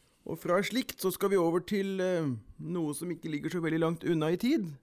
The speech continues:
nemlig sankthansaften. Den har jo nettopp vært, og vi får håpe at dere alle sammen der ute hadde en litt hyggeligere sankthansaften enn det jeg skal lese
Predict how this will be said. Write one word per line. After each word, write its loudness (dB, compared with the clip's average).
nemlig 0
sankthansaften. 2
Den 4
har 4
jo 4
nettopp 2
vært, 0
og -2
vi -4
får 0
håpe -2
at 0
dere 2
alle 2
sammen 0
der 2
ute -2
hadde 0
en -2
litt -8
hyggeligere -2
sankthansaften -6
enn -2
det 4
jeg 4
skal 0
lese 0